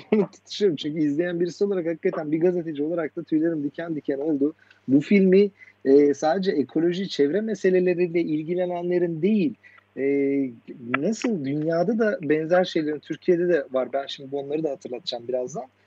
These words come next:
Türkiye'de de benzer şeyler yaşıyoruz. Bunların üstü nasıl kapanıyor? E, nasıl bir kirli dünyanın oyunlarıdır bunlar? E,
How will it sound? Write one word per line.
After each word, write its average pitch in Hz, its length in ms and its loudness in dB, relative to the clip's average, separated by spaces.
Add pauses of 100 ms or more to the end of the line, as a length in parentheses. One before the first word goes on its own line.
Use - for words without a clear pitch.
(280)
Türkiye'de 220 400 2
de 226 140 4
benzer 143 360 4
şeyler 123 320 2
yaşıyoruz. 127 420 2
Bunların 180 260 -2
üstü 175 340 -6
nasıl 165 260 -6
kapanıyor? 156 640 -2 (340)
E, 143 460 4
nasıl 170 340 -2
bir 180 80 -2
kirli 185 480 2
dünyanın 165 1080 -2
oyunlarıdır 156 840 0
bunlar? 147 520 -8 (360)
E, 147 380 2